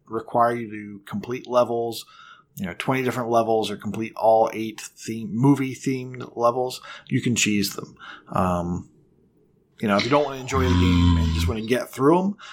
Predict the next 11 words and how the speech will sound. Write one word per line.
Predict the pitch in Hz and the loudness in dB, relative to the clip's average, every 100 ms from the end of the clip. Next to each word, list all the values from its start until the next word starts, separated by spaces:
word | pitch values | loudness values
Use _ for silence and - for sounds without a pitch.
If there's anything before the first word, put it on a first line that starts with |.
| - 131 | -18 -6
there | 117 117 | 0 2
are | 110 117 | 4 4
ways | 110 113 110 - | 2 2 0 -2
to | 107 | -2
get | 110 - | -2 2
those | 110 107 107 98 - - - | 2 2 0 -4 -8 -16 -2
that | 127 | 0
would | 127 | 2
normally | 185 175 131 | 2 2 0
take | 135 120 - | -2 -4 -4
you, | 113 107 104 101 | -6 -6 -8 -10